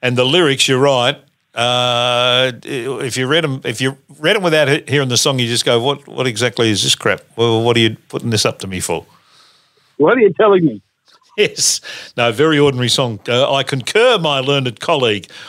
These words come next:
Speaker 1: What's your good one num-, at number two?
Speaker 2: Yeah, uh, look, I think I'd be surprised if we all didn't have it in our list, but I'm gonna say it. I hope I'm not stealing anybody's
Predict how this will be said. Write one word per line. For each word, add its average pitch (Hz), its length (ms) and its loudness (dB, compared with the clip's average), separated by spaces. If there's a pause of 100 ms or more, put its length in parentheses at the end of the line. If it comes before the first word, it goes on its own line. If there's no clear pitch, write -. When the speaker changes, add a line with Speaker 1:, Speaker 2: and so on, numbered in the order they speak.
Speaker 1:
What's 196 240 0
your 180 120 2
good 165 220 0
one 120 260 -2
num-, 123 220 -4
at 123 160 0
number 120 180 -2
two? 101 360 0 (1400)
Speaker 2:
Yeah, 151 280 6 (100)
uh, 160 120 4 (140)
look, 165 240 2
I 147 80 2
think - 220 -2 (600)
I'd 151 100 -6
be 294 120 4
surprised 165 440 2
if 127 100 -4
we 143 140 4
all 175 160 6
didn't 135 320 -4 (420)
have 151 120 2
it 139 100 -2
in 135 120 2
our 120 160 4
list, 156 300 4 (220)
but 139 180 0 (500)
I'm 160 160 2
gonna 135 200 4 (120)
say 139 220 4
it. 151 180 2
I 147 120 4
hope 156 120 0
I'm 143 100 0
not 139 120 0 (120)
stealing 131 340 2
anybody's 127 460 2